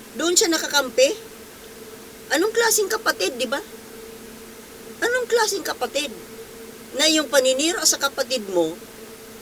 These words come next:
na Pangulo ng Bansa, ay talagang sobrang, sobra-sobrang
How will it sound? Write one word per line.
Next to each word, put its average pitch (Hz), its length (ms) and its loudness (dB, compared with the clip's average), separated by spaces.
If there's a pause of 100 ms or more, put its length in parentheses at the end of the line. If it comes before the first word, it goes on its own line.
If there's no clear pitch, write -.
(100)
na 175 80 0
Pangulo 190 480 2
ng 320 240 -2
Bansa, 247 400 2 (720)
ay 302 160 6
talagang 294 720 4
sobrang, 262 800 6 (960)
sobra-sobrang 262 960 4